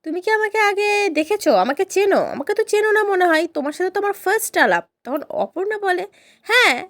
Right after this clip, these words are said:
আমি তো আপনাকে চিনি।" আর এই কথাটা শুনে তো রাজলক্ষ্মী দেবী, মানে, সমেত আর্য স্যার, কিঙ্কর, মীরা, সবাই চমকে ওঠে যে অপর্ণা কী করে চিনবে।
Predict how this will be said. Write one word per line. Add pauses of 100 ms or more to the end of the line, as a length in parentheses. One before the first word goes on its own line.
আমি
তো
আপনাকে
চিনি।" (800)
আর
এই
কথাটা
শুনে
তো
রাজলক্ষ্মী
দেবী, (140)
মানে,
সমেত
আর্য
স্যার, (120)
কিঙ্কর,
মীরা, (600)
সবাই
চমকে
ওঠে (120)
যে
অপর্ণা
কী
করে
চিনবে।